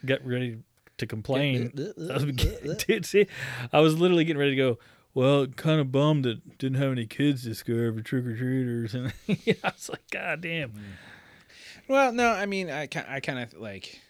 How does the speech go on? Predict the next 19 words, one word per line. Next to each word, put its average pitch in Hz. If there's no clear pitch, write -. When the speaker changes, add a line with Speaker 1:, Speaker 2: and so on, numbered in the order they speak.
Speaker 2:
it, 95
it 92
makes 95
you, 104
like, 92
appreciate 143
what 110
you 110
got, 80
dude. 87
Speaker 1:
Yeah, 127
damn 120
right. 104
Speaker 2:
So, 73
Speaker 1:
Damn 107
right. 95
Speaker 2:
I 123
got 120
a, -